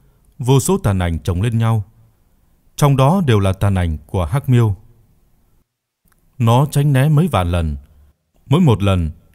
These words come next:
đều là tránh được chiêu hiểm của thanh đao màu xanh lục. Bởi vì tốc độ quá nhanh,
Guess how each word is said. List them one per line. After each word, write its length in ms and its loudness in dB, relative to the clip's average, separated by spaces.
đều 140 2
là 160 0
tránh 200 -2
được 180 -2
chiêu 120 0
hiểm 220 0
của 180 -6
thanh 220 -4
đao 140 -2
màu 180 -2
xanh 200 -6
lục. 200 -6
Bởi 160 2
vì 180 2
tốc 200 -4
độ 160 0
quá 180 -2
nhanh, 280 0